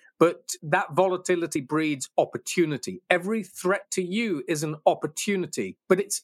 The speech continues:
only an opportunity if you really understand what it is. And then you've actually got the cognitive capability and the teams and the culture around you, basically, to go off and execute whatever your purpose, vision, mission is, et cetera, et cetera.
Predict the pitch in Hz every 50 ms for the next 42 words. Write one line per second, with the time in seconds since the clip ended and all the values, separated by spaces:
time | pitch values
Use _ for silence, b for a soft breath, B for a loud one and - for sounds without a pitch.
0 | _ - 170 190 220 240 247 247 240 220 196 180 180 165 - - 156 - 202 214
1 | 202 175 156 143 123 - 180 170 170 220 233 226 208 208 196 185 170 147 - 185
2 | 170 160 139 127 113 113 127 151 170 156 - - 147 123 - 226 208 165 139 131
3 | 139 139 147 151 147 143 135 151 147 139 - - 151 135 139 151 - - 143 -
4 | - - 190 180 165 165 147 - 160 135 - - 156 135 - - 120 - 220 226
5 | 220 185 - 196 170 135 131 - - - - 190 190 190 190 185 156 151 123 117
6 | - - 170 175 160 - - 147 127 123 127 147 170 185 202 202 160 139 120 117
7 | 117 131 123 - - 117 117 120 139 147 143 139 143 135 - - 127 123 117 -
8 | _ - 185 185 - - - 151 - - - 95 90 - - 113 127 139 131 -
9 | 156 135 139 131 131 135 120 - 147 143 127 - 131 - - 120 127 135 127 127
10 | 131 131 127 127 120 - - 127 139 127 - - 135 123 120 120 - 127 120 117
11 | 113 113 120 - _ _ - - 127 - - - 120 - - 120 101 - - 110
12 | - - -